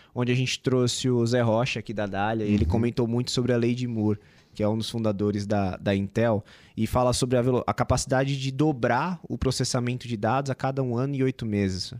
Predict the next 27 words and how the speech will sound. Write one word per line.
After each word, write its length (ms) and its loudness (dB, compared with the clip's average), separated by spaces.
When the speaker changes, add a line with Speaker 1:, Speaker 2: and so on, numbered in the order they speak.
Speaker 1:
Mais 240 0
ou 60 0
menos 300 0
isso 180 -4
que 80 -6
ele 100 0
desenhou 440 0
lá 80 2
atrás. 420 -2
E 240 0
com 140 2
o 20 0
que 100 -4
o 40 4
Rafa 280 0
colocou 380 -2
agora 320 0
de, 120 -4
poxa, 320 -2
o 40 -6
tanto 320 -2
de 100 -8
teoria 480 0
que 140 -12
a 40 -6
gente 260 -8
tem, 340 -6